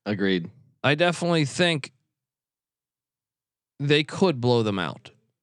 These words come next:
Speaker 2: but I still took the seven in West Virginia 'cause I feel like they're chippy this year. Wh-, what are you doing here, Nick?
Speaker 1: Yeah, same thing. I mean, Reese Plumlee's bl-, uh, back, which is, which is huge. Uh, and, and West Virginia's given up over forty points two weeks in a row.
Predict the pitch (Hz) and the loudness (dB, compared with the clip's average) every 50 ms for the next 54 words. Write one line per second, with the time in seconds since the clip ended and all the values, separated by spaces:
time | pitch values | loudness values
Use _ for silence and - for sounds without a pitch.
0 | _ - 147 - 165 170 185 185 - - 143 135 131 - - - 196 160 - 185 | _ -10 0 2 4 4 4 0 0 0 0 0 0 0 2 2 0 2 2 0
1 | 170 - 147 131 - - 156 135 120 110 113 110 - - 131 127 127 131 123 117 | 0 0 -2 0 2 2 2 2 2 0 -2 -4 -4 -4 -4 -2 0 0 0 -2
2 | - 131 127 131 123 120 113 110 120 110 107 107 107 - - 147 151 160 160 151 | -2 -2 -2 0 0 0 0 -2 -2 -2 -2 -2 -4 -4 -2 0 2 2 2 2
3 | 147 143 - 123 110 110 - - 139 117 110 98 92 85 73 - - - 60 - | 0 0 -2 -6 -6 -4 -2 -2 -2 -2 -2 -4 -8 -6 -6 -8 -8 -10 -10 -14
4 | - - _ _ _ _ _ _ _ _ _ _ - - _ _ _ _ _ _ | -14 -18 _ _ _ _ _ _ _ _ _ _ -20 -20 _ _ _ _ _ _
5 | _ _ _ _ _ _ _ - - - - _ _ _ _ 135 160 160 160 156 | _ _ _ _ _ _ _ -18 -18 -18 -18 _ _ _ _ -2 0 2 2 2
6 | 156 151 147 147 131 120 113 110 117 - - _ _ _ _ _ _ - 170 196 | 2 4 2 2 2 0 -2 -2 -4 -8 -18 _ _ _ _ _ _ 4 4 6
7 | 208 202 196 185 175 165 185 185 180 156 - 151 147 147 143 139 143 143 139 156 | 6 6 6 4 4 4 2 2 2 4 4 2 4 4 2 2 2 4 4 2
8 | 160 147 - 151 143 139 135 117 101 - 117 120 - - - 123 113 107 92 85 | 2 2 0 0 2 2 0 0 0 0 0 0 0 0 0 0 0 0 0 0
9 | 120 120 123 120 - 113 117 110 - 113 101 - 117 113 107 - 107 98 - - | 0 0 0 -2 -2 -2 -2 0 0 -2 -2 0 0 0 0 0 -4 -4 0 2
10 | 127 120 120 117 110 107 104 98 95 - - - _ _ _ _ _ - - 110 | 2 4 4 4 4 2 0 -2 -6 -8 -10 -14 _ _ _ _ _ -2 0 2
11 | 110 113 117 117 - 131 131 131 131 - - 135 131 123 123 123 143 147 147 131 | 2 2 0 0 0 0 0 0 -2 -2 0 0 0 2 2 2 2 2 2 0
12 | 123 143 139 127 107 95 127 127 120 123 123 123 120 104 - 117 120 123 113 120 | 2 2 2 0 2 0 0 0 2 2 2 2 0 0 0 0 0 2 2 0
13 | 110 - - 127 127 127 117 92 - 127 127 123 110 92 - - - 123 120 120 | -2 0 2 2 2 2 0 0 0 0 0 0 0 -2 -4 -2 0 2 2 2
14 | 110 92 - 113 98 98 104 107 101 92 85 80 78 | 2 0 -2 -2 0 0 2 2 2 0 0 -4 -6